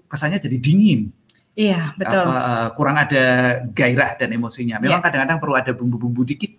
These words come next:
Speaker 1: di dalamnya itu.
Speaker 2: Betul.
Speaker 1: Dan barangkali itu nanti akan ketemu ketika kita sebenarnya tidak bisa mengukurnya secara eksak.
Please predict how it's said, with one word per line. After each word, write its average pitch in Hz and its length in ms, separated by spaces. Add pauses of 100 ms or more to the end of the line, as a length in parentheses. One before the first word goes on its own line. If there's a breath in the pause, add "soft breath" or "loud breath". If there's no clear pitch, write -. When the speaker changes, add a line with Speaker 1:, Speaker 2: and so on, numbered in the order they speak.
(260)
Speaker 1:
di 120 180
dalamnya 110 420
itu. - 280
Speaker 2:
Betul. - 240
Speaker 1:
Dan 147 220
barangkali 113 440
itu 156 200
nanti 123 360 (140)
akan 120 520
ketemu 127 360
ketika 127 320 (280 loud breath)
kita - 180
sebenarnya 131 280
tidak 120 160
bisa 113 140
mengukurnya 120 420
secara 123 260
eksak. - 320